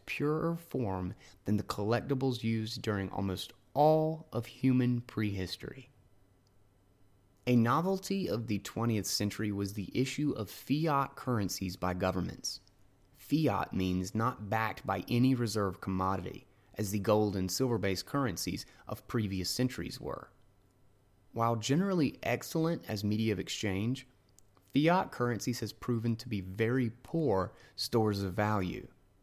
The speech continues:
Inflation has destroyed many a nest egg. It is no coincidence that markets in rare objects and unique artwork,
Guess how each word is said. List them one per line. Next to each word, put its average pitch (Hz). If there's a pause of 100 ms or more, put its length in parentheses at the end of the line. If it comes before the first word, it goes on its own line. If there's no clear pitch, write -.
(640)
Inflation 127
has 107
destroyed 107
many 101
a 92 (100)
nest 113
egg. 95 (720)
It 117
is 107
no 123
coincidence 117
that -
markets 98
in 95
rare 98
objects 101
and 98
unique 95
artwork, 110